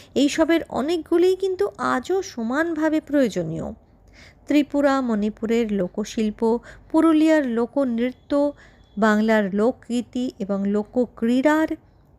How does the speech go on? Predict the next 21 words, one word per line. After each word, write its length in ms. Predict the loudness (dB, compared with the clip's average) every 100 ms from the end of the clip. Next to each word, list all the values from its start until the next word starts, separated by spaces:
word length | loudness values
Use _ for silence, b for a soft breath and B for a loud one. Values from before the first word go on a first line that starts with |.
| _ b b b b _ _ -2
ব্যাপক 480 | -2 0 0 -2 -6
চর্চায় 720 | -6 -4 -4 -6 -4 -4 -4 -6
আমাদের 440 | -4 -2 0 -2 -2
এই 160 | -2 -2
বিংশ 460 | -2 -2 -2 -4
শতাব্দীর 760 | -6 -6 -6 -6 -6 -4 -2 -2
জীবনও 560 | -4 -6 -2 0 0
বর্ণময় 580 | 0 -2 -4 -6 -6 -6
হয়ে 260 | -6 -8 -8
ওঠে। 400 | -12 -14 -16 -18 b b b -14
তাছাড়া 340 | -12 -6 -2 0 0
বিভিন্ন 300 | -2 -4 -2 -2
লোকাচার 460 | -2 -2 -4 -2 -4 -6 B B 0 2
আজও 240 | 2 -2 -4 -6
সমভাবে 640 | -6 -2 0 -2 0 0 0 0
বৈজ্ঞানিক। 640 | -2 -2 -4 -8 -8 -8 -10 -18 B B B B
খনার 480 | -4 0 2 2 2 -2
অনেক 320 | -2 -2 -4 -6 -2
বচন 400 | -2 -2 -4 -4 -4 -8 -6 -2
আজও 240 | -2 0 -2
কৃষকদের 680 | -2 -8 -4 -6 -4 -6